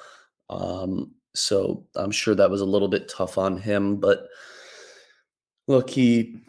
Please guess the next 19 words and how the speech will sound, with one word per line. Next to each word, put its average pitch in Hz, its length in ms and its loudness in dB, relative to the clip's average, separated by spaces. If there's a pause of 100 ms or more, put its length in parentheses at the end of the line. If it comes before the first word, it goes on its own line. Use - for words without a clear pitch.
(200)
he 127 260 2
has 127 500 4
his, 117 800 0
he 120 200 -2
has 120 280 4
his 117 200 0
Kodak 107 520 0
moment. 92 380 -8 (180)
He 110 120 -6
has 107 240 0
his 107 120 -4
Kodak 104 460 0
moment. 95 440 -4
He 98 520 -4 (460)
hit - 220 -10
the 104 80 -4
shot 98 540 -2
that 101 360 -2
made, 98 680 -4